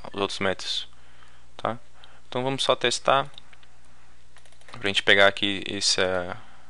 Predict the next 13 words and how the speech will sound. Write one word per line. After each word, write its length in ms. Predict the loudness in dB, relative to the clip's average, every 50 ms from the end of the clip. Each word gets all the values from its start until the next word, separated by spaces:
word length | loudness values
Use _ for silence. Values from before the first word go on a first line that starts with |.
| -12 -10 -10 -10 -10 -10 -10 -10 -10 -10
essa 420 | -8 -6 -6 -6 -6 -6 -6 -4
rotina 360 | -2 -2 0 2 2 2 2 0
aqui 120 | 0 0
de 60 | 0
sempre 480 | 0 2 2 2 2 0 -2 -6 -8 -8 -10 -10 -10 -10 -10 -10 -10 -6 0
testar, 460 | 2 4 4 4 8 8 8 8 8 4 -4 -10 -10 -10 -10 -10 -6 -4 -4 -4 -2 0
pegar 160 | 2 6 6
esse 220 | 8 8 10 12 12
hábito, 320 | 12 12 10 6 0 0
né, 180 | 0 0 0 -2 -6 -6
de 100 | -6 -4
sempre 300 | -2 -2 -4 -4 -4 -2
testar 480 | 0 0 2 4 6 6 6 6 4